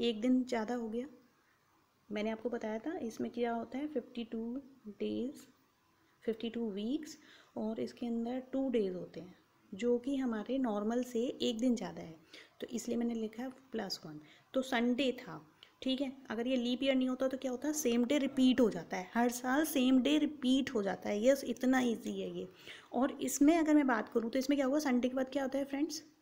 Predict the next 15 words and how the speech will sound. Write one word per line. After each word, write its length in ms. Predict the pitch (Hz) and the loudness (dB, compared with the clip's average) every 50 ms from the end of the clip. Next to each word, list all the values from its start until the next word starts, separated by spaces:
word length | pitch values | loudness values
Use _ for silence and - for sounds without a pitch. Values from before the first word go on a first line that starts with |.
| _ _ _ _ _ _ | _ _ _ _ _ _
Sunday 440 | - - - 220 208 208 202 220 240 | -10 -6 -4 -2 -2 -2 -2 -2 -2
में 420 | 240 233 220 214 214 247 294 302 302 | 0 0 -2 -2 -2 -4 -4 -4 -4
अगर 260 | 220 208 - 226 220 | -8 -6 -4 -4 -2
मैं 140 | 226 233 240 240 | -2 -4 -4 -4
प्लस 280 | - 226 220 233 226 - - | -2 -2 -2 -2 -4 -8 -6
वन 260 | 190 214 226 247 247 | -4 -2 -2 -2 0
करूँ 360 | 240 220 202 202 208 226 269 254 - | -2 -2 -2 -2 -2 -2 -4 -4 -2
यानी 240 | 202 208 208 214 226 233 | -2 0 0 2 2 2
next 420 | 226 226 226 233 - - - 262 | 0 -2 -4 -6 -8 -8 -6 -2
डे 160 | 247 247 254 240 | 0 0 2 2
लूँ 240 | 226 220 214 226 294 - - - - - - _ - | 2 2 0 0 -2 -4 -8 -20 -20 -20 -20 _ -2
तो 80 | 247 247 | -2 -2
क्या 220 | - 247 247 247 | 2 2 2 2
आएगा 220 | 247 240 240 262 269 | 4 2 2 0 -2
friends, 380 | 262 - 294 381 403 - - | -2 -2 -2 -2 -2 -4 -8